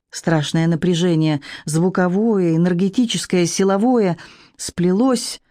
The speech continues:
во вселенском усилии, словно само пространство тужилось протолкнуть созревший плод сквозь родовые пути мира, изнурённого столь долгими родами. Спрессованный дух бытия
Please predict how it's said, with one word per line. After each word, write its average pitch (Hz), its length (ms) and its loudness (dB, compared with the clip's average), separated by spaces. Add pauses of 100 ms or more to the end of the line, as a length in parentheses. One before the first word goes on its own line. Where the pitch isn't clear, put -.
(240)
во 170 140 0
вселенском 165 580 0
усилии, 170 600 2 (400)
словно 190 360 2
само 196 280 2
пространство 180 1080 0 (420)
тужилось 185 400 2
протолкнуть 175 720 2
созревший 165 600 0
плод 214 520 0 (600)
сквозь - 360 -4
родовые 160 640 2
пути 185 380 0
мира, 185 600 4 (380)
изнурённого 170 760 2
столь 160 320 -2
долгими 165 540 0
родами. 147 600 0 (1400)
Спрессованный 165 880 2
дух 143 280 0
бытия 151 640 0